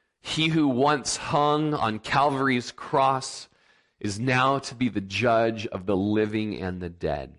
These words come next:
And it says that on this throne, it was from whose face, that, so it's from Jesus, that the face of the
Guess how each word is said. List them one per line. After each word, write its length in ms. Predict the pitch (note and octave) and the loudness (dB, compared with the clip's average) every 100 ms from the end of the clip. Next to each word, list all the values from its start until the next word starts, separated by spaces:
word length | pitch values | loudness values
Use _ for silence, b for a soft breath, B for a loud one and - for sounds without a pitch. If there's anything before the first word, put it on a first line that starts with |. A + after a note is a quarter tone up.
| _ _ B B B B B | _ _ B B B B B
And 440 | C3+ C3 F3+ G#3+ - _ _ | 0 2 0 -4 -8 _ _
it 120 | B2 | -4
says 280 | B2+ E3 C3+ | 2 2 2
that 180 | C#3 - B2+ | 0 0 2
on 240 | F#3+ A#3+ | 2 4
this 320 | C#3+ - - | 2 -2 -6
throne, 500 | - A2 G2+ A#2+ E3+ _ b b b b b | 0 2 2 0 -6 _ b b b b b
it 140 | C3 D3 | -2 0
was 260 | C#3+ A#2+ - _ _ | 0 -2 -12 _ _
from 400 | - F3+ G3 F3+ | 2 4 4 2
whose 380 | G3 F3 D3 | 0 0 0
face, 420 | - - A#2 D3+ C#3 | -6 0 2 2 -2
that, 120 | C3 | -2
so 120 | D3 | 0
it's 160 | B2+ - | 0 0
from 180 | C3+ A#2+ | -2 0
Jesus, 600 | B2+ F3 A#2+ A#2+ - - b b - | 0 0 2 0 -2 -16 b b -2
that 320 | B2 B2 - | 0 0 0
the 100 | A#2 | -2
face 560 | - - F3 G3 G3 - | -2 -2 2 2 0 -2
of 220 | C3 B2 | -4 0
the 180 | A#2+ | -2